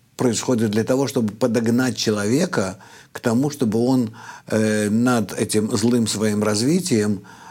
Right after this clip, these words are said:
э, управлял, э, добрым развитием. Вот как,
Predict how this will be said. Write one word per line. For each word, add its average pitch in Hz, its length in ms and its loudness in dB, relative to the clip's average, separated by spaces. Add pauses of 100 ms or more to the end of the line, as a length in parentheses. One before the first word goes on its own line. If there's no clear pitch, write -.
(120)
э, 104 600 0
управлял, 123 880 0
э, 131 220 2
добрым 110 460 0
развитием. 87 760 -4 (520)
Вот 98 160 -4
как, 123 420 -2